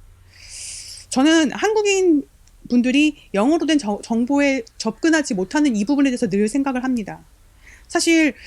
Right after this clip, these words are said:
우리나라에 번역되는 책들도 굉장히 일부분이거든요. 그리고 이게 영어를 단지 못해서가 아니에요. 우리 포털 사이트를 보시면 구글이랑 다른 점이 뭘까요? 우리는 주어진 정보를 클릭하는데 굉장히 익숙합니다.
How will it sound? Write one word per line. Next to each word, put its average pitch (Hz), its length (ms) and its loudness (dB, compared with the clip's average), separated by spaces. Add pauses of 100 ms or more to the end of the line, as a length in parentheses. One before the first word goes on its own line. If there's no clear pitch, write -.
우리나라에 302 640 2
번역되는 247 720 -2
책들도 339 420 -4
굉장히 214 280 -2
일부분이거든요. 180 1040 -4 (540)
그리고 254 600 0 (220)
이게 240 320 0
영어를 285 360 2
단지 226 240 -2
못해서가 247 420 -4
아니에요. 185 520 -6
우리 233 180 0
포털 370 320 -2
사이트를 330 400 -2
보시면 220 340 -4
구글이랑 254 500 0
다른 185 240 -6
점이 226 180 -2
뭘까요? 165 540 -8 (1160)
우리는 349 300 4
주어진 415 460 0
정보를 262 460 -2
클릭하는데 370 480 -2
굉장히 233 220 0
익숙합니다. 175 800 -6